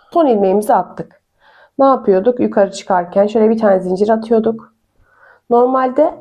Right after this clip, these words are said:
aşağıda mesela buraya iki tane batıyorduk ve şöyle genişleyen, yani şu formu elde ediyorduk. Bu defa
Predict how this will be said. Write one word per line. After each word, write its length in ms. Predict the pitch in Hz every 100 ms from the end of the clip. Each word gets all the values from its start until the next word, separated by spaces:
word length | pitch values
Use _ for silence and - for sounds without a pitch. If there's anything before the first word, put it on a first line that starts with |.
| -
aşağıda 440 | 247 247 240 277
mesela 380 | 247 226 285 254
buraya 260 | 233 247
iki 240 | 285 262 -
tane 260 | 233 196
batıyorduk 440 | 185 185 214 262 294
ve 60 |
şöyle 300 | 240 247 233
genişleyen, 640 | 269 233 220 220 208 196 180 - _ _
yani 120 | - 202
şu 240 | - 226
formu 360 | - 220 214 202
elde 280 | 185 180
ediyorduk. 400 | 175 175 170 -
Bu 80 | 294
defa 460 | 269 226 226 269